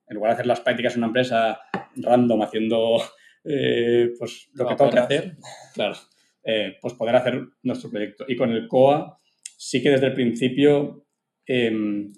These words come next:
Speaker 1: en lugar de, eh, un poco ver qué podemos hacer, nos pudimos plantear qué queremos hacer, ¿no?
Speaker 2: Mm. Y también la, o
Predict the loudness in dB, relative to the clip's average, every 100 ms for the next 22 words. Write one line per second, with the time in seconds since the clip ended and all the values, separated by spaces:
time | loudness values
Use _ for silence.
0 | -12 -4 -2 -2 -2 0 0 0 0 2
1 | 2 0 -6 -16 _ _ _ _ _ -10
2 | -6 -4 -4 -2 -2 0 0 0 -2 4
3 | 4 4 -2 -12 _ _ 0 0 2 2
4 | 2 0 -2 -4 -4 -6 -4 -2 -2 -2
5 | -2 0 -2 -2 -4 -4 -4 -6 -8 -14
6 | -18 _ -16 -16 _ -8 -8 -8 -14 _
7 | _ _ _ _ -10 -4 -2 0 4 6
8 | 6 4 0 -8